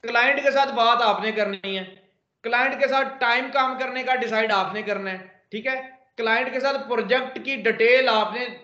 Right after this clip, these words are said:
decide करनी है, share करनी है, सब कुछ करना है, उस पे बात करनी है, आपने करनी है। और client को पैसे भी आपने बताने हैं कि मैं इतने पैसे लूंगा। तो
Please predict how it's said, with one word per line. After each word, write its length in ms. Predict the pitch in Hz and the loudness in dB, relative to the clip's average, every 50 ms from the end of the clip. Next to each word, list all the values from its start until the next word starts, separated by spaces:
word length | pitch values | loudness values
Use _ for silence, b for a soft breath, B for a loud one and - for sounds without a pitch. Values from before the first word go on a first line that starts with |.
| - - | -18 -14
decide 420 | - 220 220 233 226 233 226 220 220 | -12 -8 -4 -2 -2 -2 -2 -2 -4
करनी 280 | 240 226 220 226 226 | -4 -4 -4 -4 -2
है, 160 | 233 233 226 | -2 -2 -2
share 280 | 220 - 226 226 240 226 | -2 0 0 0 0 0
करनी 320 | 226 233 220 208 214 220 | 0 -2 -4 -2 -2 0
है, 100 | 220 220 | 0 0
सब 200 | 214 220 220 220 | 0 -2 -4 -4
कुछ 160 | 220 226 214 - | -4 -6 -6 -4
करना 300 | - 220 208 208 208 214 | -2 -2 -2 0 0 0
है, 80 | 214 | 0
उस 160 | 208 202 - | 0 -2 -2
पे 100 | - 226 | -2 0
बात 340 | 202 190 190 196 208 196 - | 2 2 2 2 2 2 0
करनी 260 | 220 220 208 208 214 | -2 -2 -2 -2 -2
है, 80 | 208 208 | 0 2
आपने 360 | 202 185 180 180 180 196 196 | 2 2 2 2 0 -2 -4
करनी 340 | 190 190 180 180 175 175 175 | -2 -2 -2 -4 -4 -8 -8
है। 160 | 175 175 175 b b b b b b b b | -10 -10 -12 b b b b b b b b
और 240 | 247 269 269 - - | 0 0 2 0 0
client 380 | 247 233 233 240 262 262 - - | 0 2 2 2 2 2 0 0
को 80 | 285 | 0
पैसे 420 | 277 277 262 254 254 254 269 285 269 | 0 2 2 2 2 4 4 2 2
भी 260 | 202 214 240 269 269 | 2 0 -2 0 0
आपने 340 | 247 220 208 - 196 208 202 | 2 2 0 -2 -4 -6 -6
बताने 380 | 185 180 170 160 151 147 139 | -6 -6 -6 -6 -8 -10 -12
हैं 220 | 131 123 127 - _ _ _ _ _ _ _ _ _ | -14 -16 -18 -20 _ _ _ _ _ _ _ _ _
कि 80 | - 214 | -6 -4
मैं 200 | 220 220 233 226 | -2 -2 -2 -2
इतने 300 | 220 220 - 208 226 226 | -4 -8 -8 -6 -6 -4
पैसे 280 | - 208 196 170 185 190 | 0 0 0 0 0 -4
लूंगा। 540 | 185 180 175 170 170 180 196 208 - - - - - - | -4 -4 -6 -4 -2 -2 -2 -2 -4 -10 -16 -16 -12 -10
तो 140 | 254 - | -10 -10